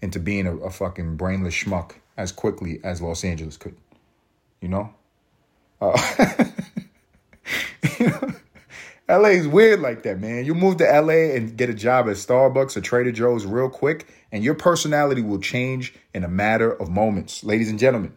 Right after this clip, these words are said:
it will happen quick. It will happen very quick. Everything is a cult, in L A. Everything is a cult. A part-time job is a cult in Los Angeles. Uh, don't believe me? Go there. Just go to visit.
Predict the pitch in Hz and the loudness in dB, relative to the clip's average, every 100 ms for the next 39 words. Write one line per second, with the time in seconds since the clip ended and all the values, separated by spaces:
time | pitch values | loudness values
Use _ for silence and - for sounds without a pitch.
0 | - 113 110 120 127 120 - 196 - - | -8 -4 0 2 2 2 4 4 2 -14
1 | _ _ - _ _ _ _ _ _ _ | _ _ -20 _ _ _ _ _ _ _
2 | _ - 107 120 127 117 120 127 120 139 | _ -8 -2 2 2 2 2 2 2 0
3 | 120 - 120 135 139 139 131 113 107 - | 0 2 0 2 0 -2 -4 -2 -4 0
4 | 127 113 92 - _ _ - 98 - 101 | 0 0 -4 -16 _ _ -8 -6 -4 -2
5 | 98 98 80 78 _ 110 113 120 117 92 | 0 -2 -4 -10 _ -2 -2 -2 -6 -4
6 | 107 104 101 98 107 82 - - 92 - | -6 -6 -8 -10 -10 -10 -6 -2 -2 -2
7 | - _ _ _ _ _ _ - 82 - | -14 _ _ _ _ _ _ -8 -6 -4
8 | - 135 131 139 123 101 117 110 82 - | 2 4 4 2 2 2 2 2 0 -6
9 | - - 95 90 - 104 98 - 98 87 | -18 -12 -12 -8 -2 0 -2 -6 -8 -6
10 | 82 98 87 76 - - - _ - - | -6 -6 -10 -10 -16 -20 -20 _ -20 -20
11 | - - _ 82 85 80 120 127 135 131 | -20 -20 _ -10 -6 0 0 2 0 -2
12 | 120 147 120 69 - 120 185 160 170 104 | 2 2 2 0 -8 0 2 4 4 2